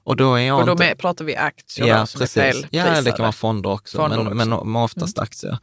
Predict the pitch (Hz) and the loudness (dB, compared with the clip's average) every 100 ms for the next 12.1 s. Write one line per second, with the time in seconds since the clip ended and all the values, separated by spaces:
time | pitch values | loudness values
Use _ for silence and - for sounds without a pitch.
0 | - 170 - - 127 139 131 147 143 113 | -6 -8 -10 -4 2 4 4 2 2 2
1 | 123 117 107 104 95 113 120 107 95 98 | 0 -2 0 0 0 -2 0 0 0 -2
2 | 107 95 98 123 135 131 - 117 117 113 | -2 -2 2 4 4 2 0 0 0 0
3 | 107 101 98 - 120 - - - - 110 | 0 0 -2 -4 -6 -6 -12 -6 -2 -2
4 | 117 - _ _ 160 131 127 139 - - | -4 -10 _ _ -6 -2 0 -2 -4 -10
5 | 113 - - 139 135 127 127 131 127 180 | -10 -12 -8 0 4 4 4 2 4 2
6 | 120 113 - 110 104 104 - - - - | 2 -2 0 -2 0 -2 -2 -6 -6 -8
7 | - 98 95 90 - 50 - 101 101 95 | -2 0 2 0 -2 -4 -4 -2 0 0
8 | - 101 101 110 113 - - - - - | 0 -2 -2 -2 -6 -8 -10 -10 -14 -20
9 | - - - 127 117 151 160 147 127 120 | -18 -20 -2 0 2 4 4 4 4 2
10 | - 123 - - 117 117 107 104 107 104 | 2 0 0 0 2 2 2 0 -2 -4
11 | - - - - - - - - - - | -2 -2 -4 -6 -10 -8 -10 -12 -12 -10
12 | 113 | -10